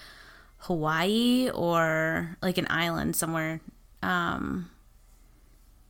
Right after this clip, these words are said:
Ho-, my mind went to, like, Hawaii or New Zealand or, um, some kind of island somewhere. What held it up? Probably, like,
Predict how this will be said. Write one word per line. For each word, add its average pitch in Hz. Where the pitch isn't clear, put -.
Ho-, -
my 185
mind 165
went 160
to, -
like, 156
Hawaii 220
or 175
New 170
Zealand 196
or, 160
um, 214
some 247
kind 226
of 190
island 180
somewhere. 170
What 196
held 190
it 185
up? 175
Probably, 196
like, 160